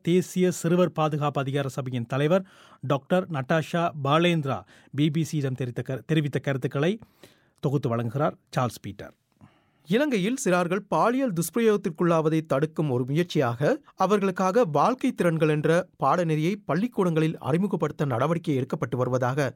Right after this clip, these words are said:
Speaker 2: தேசிய சிறுவர் பாதுகாப்பு அதிகார சபையின் தலைவர் டாக்டர் நட்டாசா பாலேந்திரா பி பி சியிடம் தெரிவித்துள்ளார். தேசிய சிறுவர் பாதுகாப்பு அதிகார சபை கல்வி அமைச்சுடன் இணைந்து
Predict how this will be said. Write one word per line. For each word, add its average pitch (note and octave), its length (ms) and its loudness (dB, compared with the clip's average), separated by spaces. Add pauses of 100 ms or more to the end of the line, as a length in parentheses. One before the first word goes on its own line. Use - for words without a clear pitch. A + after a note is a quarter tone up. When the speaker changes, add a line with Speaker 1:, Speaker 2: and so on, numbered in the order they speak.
(100)
Speaker 2:
தேசிய A#3+ 360 2
சிறுவர் A3+ 340 0
பாதுகாப்பு D3+ 500 2
அதிகார C#3+ 280 4
சபையின் C#3 360 -2
தலைவர் C3 380 2 (180)
டாக்டர் E3+ 340 0
நட்டாசா F#3+ 460 0
பாலேந்திரா C#3+ 460 2 (160)
பி F3 120 2
பி F3 120 4
சியிடம் C3 380 -2
தெரிவித்துள்ளார். B2+ 760 0
தேசிய G3+ 340 2
சிறுவர் D#3+ 320 2
பாதுகாப்பு D3 480 2
அதிகார C3+ 260 2
சபை C3+ 300 0 (160)
கல்வி A#3 380 2
அமைச்சுடன் D#3 520 2
இணைந்து D3+ 400 0